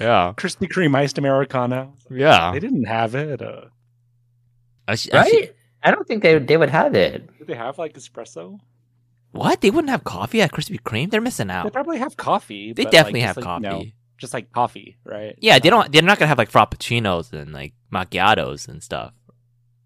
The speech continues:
Speaker 1: Or maybe they do.
Speaker 2: I don't even think they have, like, espresso. I think they just have, like, black coffee, and you should just take it.
Speaker 3: Yeah, I don't think they would have the machines. <laughs>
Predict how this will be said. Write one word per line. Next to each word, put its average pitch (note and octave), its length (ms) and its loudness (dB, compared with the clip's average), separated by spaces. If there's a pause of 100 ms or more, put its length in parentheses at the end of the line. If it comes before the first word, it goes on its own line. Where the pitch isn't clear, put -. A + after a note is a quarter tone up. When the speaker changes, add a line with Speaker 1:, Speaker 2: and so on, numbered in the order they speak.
(260)
Speaker 1:
Or E3+ 60 -14
maybe C#3+ 240 -8
they G#3+ 100 -2
do. B3 320 -6 (540)
Speaker 2:
I B2 100 -18
don't E3+ 160 -2
even G#2+ 200 -2
think F#2+ 140 -10
they F#2+ 80 -10
have, F2+ 80 -10
like, F2 140 -18
espresso. - 440 -20 (120)
I - 40 -20
think B2 180 -16
they A2+ 60 -18
just - 160 -20
have, G2+ 160 -20
like, G2+ 240 -20
black A2 240 -14
coffee, G2 380 -18
and G2+ 60 -14
you G2+ 60 -14
should A2 180 -20
just - 320 -20
take - 200 -20
it. - 80 -20 (720)
Speaker 3:
Yeah, F2 380 2
I B2 100 4
don't F#3 280 2
think B2 260 0
they F#2+ 140 4
would F2+ 180 4
have F#2 540 0
the E2 340 2 (240)
machines. C4 1600 8
<laughs> - 60 -20